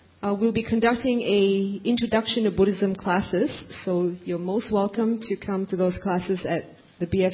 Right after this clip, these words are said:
Center on every Wednesday evening, and that's free. We will be launching a degree program in Buddhism and Management, which is gonna be, um, affiliate, in affiliation with Maha Chulalongkorn University.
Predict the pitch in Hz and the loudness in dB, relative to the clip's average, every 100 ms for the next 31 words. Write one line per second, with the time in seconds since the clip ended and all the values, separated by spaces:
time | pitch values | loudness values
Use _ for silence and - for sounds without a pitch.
0 | 196 185 180 262 302 180 170 - 180 185 | 0 -2 0 0 0 -4 -4 -4 -2 0
1 | 175 175 - 175 170 165 - 160 143 151 | 0 -2 -2 -4 -2 -6 -6 -8 -8 -10
2 | - 165 160 151 - - 165 147 175 - | -12 -10 -8 -8 -8 -8 -6 -6 -8 -14
3 | - _ _ _ - - - - - - | -20 _ _ _ -20 -20 -20 -20 -20 -6
4 | 208 233 262 311 285 233 220 233 240 226 | 2 6 6 6 4 4 2 2 2 2
5 | 196 185 226 240 233 214 208 202 208 190 | 2 2 2 2 4 4 4 4 2 0
6 | 180 202 208 208 196 185 175 190 202 262 | 2 4 4 2 0 0 0 0 -2 -2
7 | 285 339 269 190 185 196 180 180 - 190 | -2 -4 -4 -4 -2 0 0 -2 -6 -4
8 | 190 180 185 175 165 170 165 165 160 160 | -2 -2 0 0 -2 -2 -4 -4 -6 -10
9 | 170 180 180 214 190 185 180 190 196 196 | -6 -6 -2 2 4 4 4 0 0 0
10 | 233 214 202 208 214 202 180 180 190 185 | 2 6 6 4 0 0 0 0 -2 0
11 | 185 208 180 175 180 175 175 165 170 185 | 0 0 0 -2 -2 -2 0 0 0 -2
12 | - 160 | -2 -2